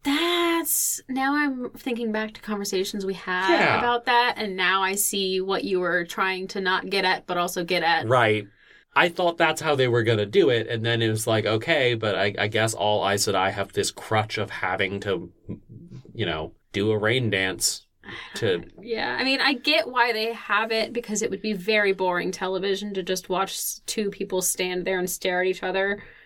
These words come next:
Speaker 1: and have a battle. Like, that would be
Speaker 2: Yeah.
Speaker 1: boring.
Speaker 2: Yeah, but also tone it down, like, a solid sixty percent.
Speaker 1: Yeah.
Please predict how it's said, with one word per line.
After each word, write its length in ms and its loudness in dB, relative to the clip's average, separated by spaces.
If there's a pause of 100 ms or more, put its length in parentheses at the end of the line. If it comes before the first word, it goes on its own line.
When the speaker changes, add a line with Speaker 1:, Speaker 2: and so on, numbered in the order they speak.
(280)
Speaker 1:
and 520 -2
have 220 0
a 60 -4
battle. 520 -2 (260)
Like, 200 0
that 120 2
would 100 0
be 60 4
Speaker 2:
Yeah. 100 6
Speaker 1:
boring. 440 -4 (180)
Speaker 2:
Yeah, 380 0 (260)
but 160 2
also 580 0 (220)
tone 260 2
it 140 -2
down, 360 -2 (200)
like, 200 -2
a 140 -2 (320)
solid 920 0
sixty 500 -2
percent. 480 -6 (340)
Speaker 1:
Yeah. 280 2